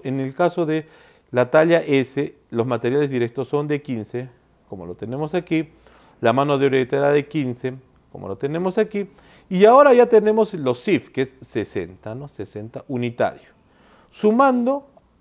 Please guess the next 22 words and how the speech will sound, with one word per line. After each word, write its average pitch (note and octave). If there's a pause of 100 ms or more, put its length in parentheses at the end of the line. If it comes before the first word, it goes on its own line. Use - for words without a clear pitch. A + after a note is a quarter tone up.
(140)
analizamos D#3
que D3+
tenemos C#3 (140)
el A#2
valor A#2+
total C#3
de D#3 (500)
noventa. G#2 (880)
De F3+
la F#3+
misma B3
manera, E3+ (720)
podemos C#3
hallar C#3+ (360)
los C3
diferentes C#3
valores B2+
tanto C#3+
de C#3+
la A#2+
talla C3+
M B2